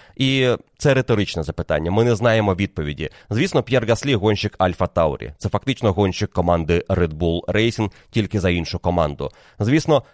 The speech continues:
П'єру Гаслі було вигідно притримати Хеймлтона і створити для нього більше проблеми, тому що після того, як їх випередив ще й Себастьян Феттель, їх випередив і Серхіо Перес, тобто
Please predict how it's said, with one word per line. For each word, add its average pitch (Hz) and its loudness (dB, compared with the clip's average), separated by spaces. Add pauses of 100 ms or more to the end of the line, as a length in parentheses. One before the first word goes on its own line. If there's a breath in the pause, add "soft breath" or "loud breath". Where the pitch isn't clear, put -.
П'єру 143 2
Гаслі 135 0
було 214 4
вигідно 110 2 (260 soft breath)
притримати 127 2
Хеймлтона 110 2
і 117 -2
створити 117 0
для 104 2
нього 101 2
більше 98 -2
проблеми, 113 2 (180 soft breath)
тому 123 2
що 113 0
після 135 0
того, 110 2
як 104 -2
їх 110 -4
випередив 104 0
ще 123 0
й 113 0
Себастьян 113 0
Феттель, 160 0 (320 soft breath)
їх 139 -2
випередив 165 2
і 160 0
Серхіо 151 2
Перес, 135 0 (160 soft breath)
тобто 127 2